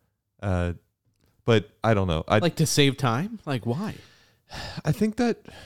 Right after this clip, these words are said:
Speaker 1: I think that works when you're in a, a really Catholic culture where everybody's on the same page, but that is just not my experience in the confessional. Like,
Speaker 2: Right.
Speaker 1: like, it's, it's the Wild West, uh,
Speaker 2: Right.
Speaker 1: both on the penitent side, and it sounds like s-,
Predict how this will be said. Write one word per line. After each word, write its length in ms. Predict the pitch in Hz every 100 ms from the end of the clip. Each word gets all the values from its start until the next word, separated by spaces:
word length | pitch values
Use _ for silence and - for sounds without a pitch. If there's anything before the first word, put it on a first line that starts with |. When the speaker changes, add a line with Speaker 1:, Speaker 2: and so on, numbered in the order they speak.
| -
Speaker 1:
I 60 | 139
think 180 | 180 180
that 140 | 196
works 480 | 90 127 127 - -
when 200 | 117 117
you're 180 | 117 107
in 140 | 104
a, 220 | 101 90 80
a 60 | 101
really 240 | 95 104
Catholic 420 | 101 101 98 95 -
culture 460 | 92 92 104 98
where 160 | 95 87
everybody's 420 | 87 90 87 87
on 120 | 90
the 60 | 82
same 220 | - 82
page, 400 | 85 87 92 -
but 120 | 90
that 120 | - 107
is 120 | 87
just 180 | 85 -
not 280 | 78 78 76
my 120 | 80
experience 500 | 76 - 78 78 -
in 60 |
the 120 | 78 76 _
confessional. 760 | 104 82 78 76 - 80 80 - _ _
Like, 180 | 90 85
Speaker 2:
Right. 160 | - - _ _ _ -
Speaker 1:
like, 120 | 92
it's, 260 | 95 87 - -
it's 200 | 95 -
the 120 | 90
Wild 280 | 80 78 78
West, 560 | 76 78 78 - - _ _
uh, 140 | 92 82
Speaker 2:
Right. 60 |
Speaker 1:
both 200 | 95 101
on 80 | 104
the 80 | 87
penitent 380 | 90 85 92 78
side, 160 | 82
and 100 | 78
it 80 | 82
sounds 260 | - 87 -
like 280 | 80 78 -
s-, 160 | -